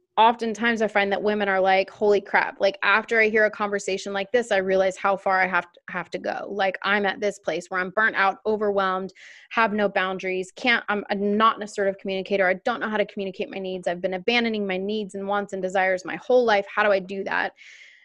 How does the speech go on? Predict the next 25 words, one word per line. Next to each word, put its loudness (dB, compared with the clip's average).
And 2
then 0
they're 0
overwhelmed 2
again 4
because -4
they're -2
like, 0
"Oh -4
my -6
God, -4
I -6
have -6
so, -4
so 2
far 0
to -4
go." -4
And -2
one 2
thing 2
I 2
would 2
say 6
is, 0